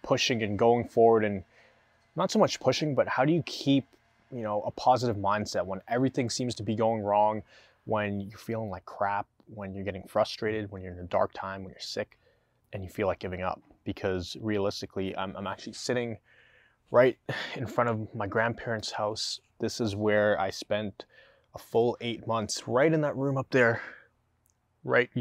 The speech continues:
where you see that window. I was in that room, did, I left maybe twice a month to go get I Vs from the doctors. You know, I pretty much lived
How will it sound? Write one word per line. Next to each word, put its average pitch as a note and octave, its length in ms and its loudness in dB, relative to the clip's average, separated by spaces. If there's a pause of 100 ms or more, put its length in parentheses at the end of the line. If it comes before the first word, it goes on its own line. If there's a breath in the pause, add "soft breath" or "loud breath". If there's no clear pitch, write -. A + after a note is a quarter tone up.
where B2 120 -2
you G#2+ 40 0
see B2+ 140 -2
that A#2 120 0
window. B2 240 2
I A2 80 2
was G#2+ 140 0
in C#3+ 200 0
that C3+ 160 0
room, B2 360 2
did, G#2+ 240 0 (420 loud breath)
I A2 120 6
left G#2+ 300 2
maybe A2+ 600 0 (560)
twice - 340 -6
a B2 60 -4
month A#2+ 300 -4
to A2 100 -4
go G#2 380 0
get G2 280 0
I G#2+ 140 2
Vs G#2 320 -2
from G2+ 180 -12
the G2 60 -8
doctors. A#2+ 640 0
You A2 80 -10
know, F#2+ 260 -6 (600)
I G#2+ 80 -2
pretty A#2+ 240 0
much A2 180 -4
lived G#2+ 320 0